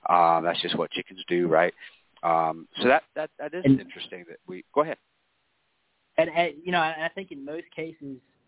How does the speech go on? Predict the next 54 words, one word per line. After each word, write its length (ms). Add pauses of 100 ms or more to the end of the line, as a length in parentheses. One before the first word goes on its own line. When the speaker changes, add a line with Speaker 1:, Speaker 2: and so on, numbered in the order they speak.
(280)
Speaker 2:
no 80
matter 280
which, 260 (280)
you 120
know, 120 (100)
feed 200
company 300
it 80
is, 200
that 200
they're, 180 (160)
they're 100
probably 320
gonna 120
be 140
pretty 380
similar 600 (100)
and 280
Speaker 1:
Mm-hmm. 380
Speaker 2:
a 40
lot 120
of 80
the 140
same 200
ingredients. 560 (640)
Uh, 40
Speaker 1:
Mm-hmm. 440 (100)
Speaker 2:
you 120
know, 40
the 60
big 240
thing 160
is 160
gonna 140
be 120
the 120
calcium 580
level. 320
You 160
know, 60
you 140
know, 60
you're 140
not 180
gonna 160
have 280
a 120 (140)
three 140
and 80
a 40
half 260
or 140
four 160
percent 420